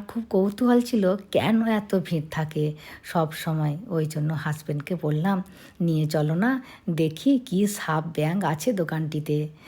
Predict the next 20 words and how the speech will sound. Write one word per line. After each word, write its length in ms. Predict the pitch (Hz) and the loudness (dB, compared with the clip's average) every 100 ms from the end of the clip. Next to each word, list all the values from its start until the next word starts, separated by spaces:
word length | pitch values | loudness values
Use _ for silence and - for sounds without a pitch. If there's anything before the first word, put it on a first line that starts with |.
| - - - | -20 -10 -6
যাই 240 | 170 147 | -2 0
হোক, 140 | 170 170 | -2 -4
সামনে 400 | - 147 147 185 | -6 -2 -2 -2
থেকে 300 | 254 247 277 | -2 -4 -2
দোকানটি 480 | 220 208 208 226 254 | -2 -2 -2 -2 -2
কিন্তু 400 | 294 277 392 - | -2 0 -2 -2
দারুণ 400 | - 143 160 165 160 | 0 2 2 2 0
দেখতে, 420 | 151 151 - - 151 151 - - - - | 0 -2 -4 -2 0 -2 -10 -20 -12 -8
অপূর্ব 420 | - - 226 247 240 220 - | -8 -4 0 0 2 0 -2
সুন্দর, 420 | 165 156 147 147 - - - - | -2 0 -2 -4 -8 -20 -14 -6
দারুণ 340 | 147 175 202 - | -4 -2 -2 -4
সুন্দর 300 | 175 156 156 | -4 -2 -2
করে 200 | 151 160 | -2 -2
সাজিয়েছে। 680 | 165 - 151 151 151 156 160 151 151 - - - - | -2 -4 -4 -2 -2 -2 -4 -4 -6 -16 -20 -12 -6
যাই 220 | 185 196 | 0 2
হোক, 100 | 202 202 | 2 2
আমরা 220 | 185 185 | 0 0
ভেতরে 400 | 196 190 196 202 | 0 0 0 0
চলে 240 | 202 202 202 | 0 0 0
এসেছি। 400 | 202 254 - | 0 -2 0